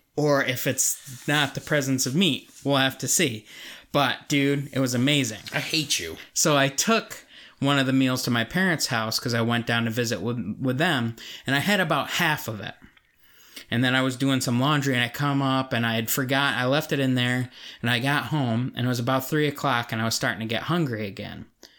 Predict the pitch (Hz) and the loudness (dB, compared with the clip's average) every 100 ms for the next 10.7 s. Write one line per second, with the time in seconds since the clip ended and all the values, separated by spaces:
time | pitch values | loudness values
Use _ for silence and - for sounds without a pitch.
0 | _ _ _ - 113 113 107 95 - _ | _ _ _ -8 -2 -2 -2 -8 -10 _
1 | _ 120 117 113 113 127 113 110 110 113 | _ -4 0 0 0 -2 -2 -2 -4 -2
2 | 107 104 - 139 123 110 117 117 104 - | -2 -2 -2 -2 -2 -4 -2 -2 -4 -4
3 | 139 156 - - 120 - 120 - 170 160 | -2 -2 -4 -6 -8 -6 -4 -2 0 0
4 | 143 127 131 127 117 117 131 123 - 135 | 0 0 0 0 0 2 2 0 0 0
5 | 127 127 117 110 - - - 117 131 131 | 2 2 0 -2 -6 -14 -2 2 2 2
6 | 139 131 117 127 117 131 123 113 113 123 | 2 2 2 0 -2 0 0 2 2 2
7 | 131 110 - - - - - - - - | 0 -2 -10 -14 -16 -16 -16 -18 -20 -20
8 | - - 147 180 165 160 143 139 151 185 | -14 -2 2 4 4 4 2 2 2 4
9 | 170 143 131 156 160 127 117 110 104 - | 4 4 4 4 4 4 2 0 -4 -2
10 | 143 156 147 127 117 - | 2 4 4 2 0 -6